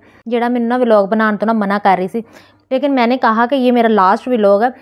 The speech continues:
रमज़ान का आखिरी व्लॉग है, ये मैंने बनाना ही बनाना है और अपलोड भी करना है। तू जो करना ते कर ला, हड हराम दी नानी है।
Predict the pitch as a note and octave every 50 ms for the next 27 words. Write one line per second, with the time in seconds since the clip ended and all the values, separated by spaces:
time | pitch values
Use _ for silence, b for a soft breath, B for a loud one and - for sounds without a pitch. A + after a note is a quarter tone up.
0 | B B B B B3 B3+ A#3+ B3 A#3 A#3 A#3 A#3 C4+ B3 - G#3 G#3 G#3+ A3+ B3+
1 | C#4 C4+ B3 A3+ A3+ A3 A3 A3 A#3+ A#3+ A3+ B3 B3 A#3+ B3 B3 A#3 A#3+ A#3 G#3
2 | G#3+ A3 G#3+ G3+ F#3+ G3 G#3 A#3 B3+ C4 A3 B3 A3+ G3+ F#3+ F#3+ G3 G#3+ A#3 A3+
3 | - A3 G#3 - - G#3 G3+ G#3 G#3 G3+ F#3+ B3 A#3 - G#3+ G3 G3 G3+ G#3+ A3
4 | A3 - B B B - B3+ G#3 A3 A3+ A#3+ A#3+ B3+ A#3 G#3 G#3 G#3 G3+ A3+ A3
5 | - G3+ F#3 F#3+ F#3+ G#3+ G#3 G3+ F#3+ F#3+ G3+ G#3 G#3 G#3 G3+ F#3+ F#3+ F#3+ F#3 F#3
6 | F#3 F#3+ A3 A#3+